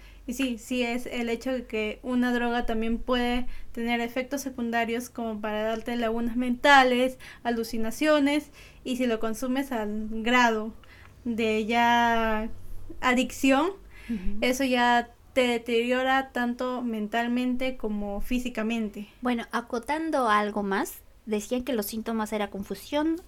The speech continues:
Speaker 2: alucinaciones, per-, pérdida de la credibilidad,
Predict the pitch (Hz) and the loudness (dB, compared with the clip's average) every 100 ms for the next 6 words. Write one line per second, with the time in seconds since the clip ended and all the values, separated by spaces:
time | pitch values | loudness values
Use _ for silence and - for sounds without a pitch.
0 | - 202 202 202 180 - 269 277 269 269 | -6 -6 -4 -4 -6 -4 -2 0 -2 -4
1 | - 220 208 214 - - - - 269 285 | -8 -6 -4 -6 -16 -20 -8 -2 0 2
2 | 277 262 226 - 202 196 190 180 196 233 | 0 2 0 -2 -4 -2 -4 -4 0 0
3 | 285 | 0